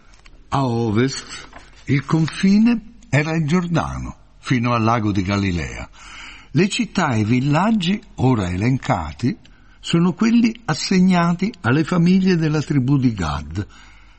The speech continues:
Mosè aveva dato una parte del paese in possesso alle famiglie di una metà della tribù di Manasse. Il loro territorio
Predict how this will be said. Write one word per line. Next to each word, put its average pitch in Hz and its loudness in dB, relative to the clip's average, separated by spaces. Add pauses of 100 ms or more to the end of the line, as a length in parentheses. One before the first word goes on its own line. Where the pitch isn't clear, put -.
(120)
Mosè 120 2 (440)
aveva 120 2
dato 120 0
una 110 0
parte 98 -2
del 90 -4
paese 123 0 (340)
in 123 2
possesso - -2 (500)
alle 117 2
famiglie 165 2 (360)
di 135 2
una 175 2 (100)
metà 165 0 (420)
della 139 0
tribù 139 0
di 143 0
Manasse. - -4 (460)
Il 78 -4
loro 113 2
territorio 107 0